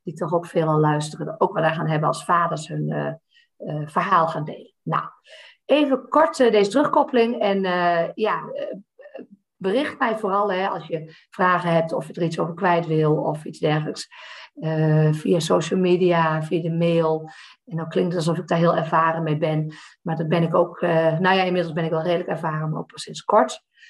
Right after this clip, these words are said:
Eh, deel de podcast gerust. Nou, kijk maar, eh, wat je ermee kan en wie je er verder mee kan helpen.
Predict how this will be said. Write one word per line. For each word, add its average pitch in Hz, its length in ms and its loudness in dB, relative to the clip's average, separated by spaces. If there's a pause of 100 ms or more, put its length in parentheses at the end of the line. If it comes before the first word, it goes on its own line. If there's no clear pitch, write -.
(220)
Eh, 170 300 0
deel 269 260 2
de 320 120 2
podcast 226 580 2
gerust. 175 600 -2
Nou, 147 200 -8 (220)
kijk 170 300 -4
maar, 151 240 -2
eh, 156 180 -8
wat 156 140 -6
je 170 80 -4
ermee 151 220 0
kan 151 300 -4
en 165 60 -6
wie 151 140 -2
je 151 60 -6
er 151 80 -8
verder 151 180 -6
mee - 140 -6
kan 147 120 -8
helpen. - 340 -8